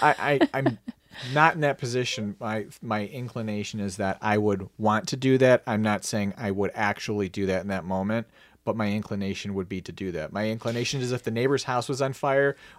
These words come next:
Speaker 1: would be to run in to try to save the neighbor.
Speaker 2: Oh my God. But you realize how irresponsible that is, right?
Speaker 1: I
Speaker 2: Because then
Speaker 1: do.
Speaker 2: you have two dead people instead of just one.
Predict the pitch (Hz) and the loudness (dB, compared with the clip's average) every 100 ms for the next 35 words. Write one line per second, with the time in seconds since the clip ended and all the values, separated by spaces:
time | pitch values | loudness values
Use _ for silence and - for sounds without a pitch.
0 | - 120 123 113 113 107 113 110 107 107 | -6 0 2 2 2 4 4 4 2 0
1 | - 107 98 - 98 95 92 87 82 76 | -2 -2 0 -2 -2 -2 -4 -4 -4 -6
2 | 202 190 175 - - - - 247 294 311 | -4 -6 -6 -10 -12 -8 -2 2 2 4
3 | 311 285 220 - 214 208 170 170 170 143 | 6 6 4 2 2 4 4 2 2 0
4 | 135 - - - 87 - - 180 160 165 | 0 -4 -4 -2 -2 -4 -4 0 0 4
5 | 262 247 226 262 277 294 247 - 226 180 | 8 8 10 8 8 6 4 4 4 6
6 | 131 - 139 - 127 - 190 190 175 165 | 2 0 -2 2 4 4 4 6 6 4
7 | 160 117 - - | -2 -2 -4 -6